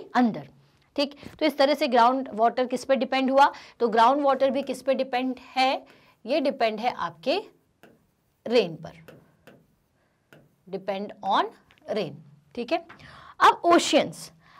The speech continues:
अब ओशन की बात करूँ अगर मैं, तो ओशन क्या हर जगह है? क्या आपकी जो अर्थ है हर जगह आपको ओशन मिलेगा?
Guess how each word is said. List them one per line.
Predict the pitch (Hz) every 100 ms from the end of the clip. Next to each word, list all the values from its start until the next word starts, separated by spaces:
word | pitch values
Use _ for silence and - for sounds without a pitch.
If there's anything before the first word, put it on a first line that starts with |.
| -
अब | 330 -
ओशन | 302 302 330 415 427
की | 392
बात | 262 220 220
करूँ | 202 208
अगर | 175 165 160
मैं, | 196 - - _ -
तो | 392
ओशन | 381 349 370 370
क्या | 359
हर | 302 254 285
जगह | 294 302
है? | 302 339 _ -
क्या | 311
आपकी | 339 277 277 311 320
जो | 277
अर्थ | - - 233 277 -
है | 233 - - _ _ _ _ _ _ -
हर | 285 370
जगह | 285 277 285 311 - -
आपको | 208 226 294 269
ओशन | 208 277 269
मिलेगा? | 269 269 262